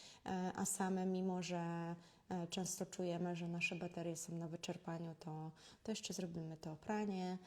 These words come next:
e, to jeszcze posprzątam, e, to jednak zrobię tego kola, e, to zgodzę się na coś, na co moje ciało ćwiczy, cie-, krzyczy, że nie chce tego robić. Mm,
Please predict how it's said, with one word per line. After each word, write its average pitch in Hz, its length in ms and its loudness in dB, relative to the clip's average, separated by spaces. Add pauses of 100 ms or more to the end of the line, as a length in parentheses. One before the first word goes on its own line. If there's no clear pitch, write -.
(300)
e, 165 380 -2
to - 80 -4
jeszcze - 200 -4
posprzątam, 175 1040 0 (380)
e, 160 500 -2
to 208 100 4
jednak 202 380 4
zrobię 196 280 6
tego 180 260 2
kola, 165 580 2 (440)
e, 165 280 -2
to 214 80 6
zgodzę 220 340 8
się 214 180 6
na 196 200 8
coś, 185 340 2
na 170 160 2
co 185 140 0
moje 185 320 6
ciało 165 300 4
ćwiczy, 165 680 0 (180)
cie-, - 160 4
krzyczy, - 640 4
że 170 360 -2
nie 214 160 8
chce 202 220 -2
tego 190 220 2
robić. 170 580 0 (600)
Mm, 170 460 2